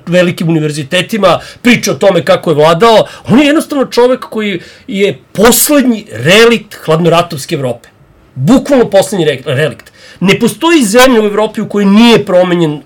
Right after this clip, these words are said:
sistem, nije promenjen režim, bar jednom. Samo u Crnoj Gori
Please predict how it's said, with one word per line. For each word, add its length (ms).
sistem, 400
nije 160
promenjen 320
režim, 320
bar 200
jednom. 340
Samo 300
u 40
Crnoj 260
Gori 340